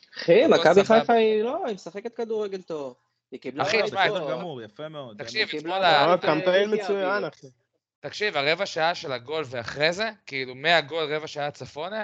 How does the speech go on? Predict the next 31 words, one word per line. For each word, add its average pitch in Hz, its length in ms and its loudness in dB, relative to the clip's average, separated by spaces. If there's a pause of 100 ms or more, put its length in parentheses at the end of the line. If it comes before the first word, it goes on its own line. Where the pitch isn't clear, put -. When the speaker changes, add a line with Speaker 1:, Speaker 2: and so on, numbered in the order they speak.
Speaker 2:
היה, 143 240 0 (160)
שמע, 156 320 -2
זה 131 100 -4
היה 135 100 2
מטורף. 170 540 -4 (340)
עם 135 140 -8
השתי 175 220 -2
קורות 175 260 -6
של 165 100 -2
אצילי, 170 360 -2
עם 139 60 -4
זה, 147 80 -6
אתה 135 120 -4
אומר, 151 160 -2
"בואנה, 170 240 0
זה 127 120 -6
כאילו 147 280 -4
יובנטוס 156 440 -4
נגד 123 220 -2
מי?" 170 160 -2 (280)
אתה 123 120 -4
מבין? 135 180 -6
זה 135 120 -8
כאילו, 139 180 -6
אתה 147 100 0
Speaker 4:
אבל 131 80 0
Speaker 2:
לא 247 60 6
Speaker 4:
עוד 254 60 6
Speaker 2:
מבין. 170 120 -8
Speaker 4:
פעם, 196 100 -4 (360)
ש-, - 120 -10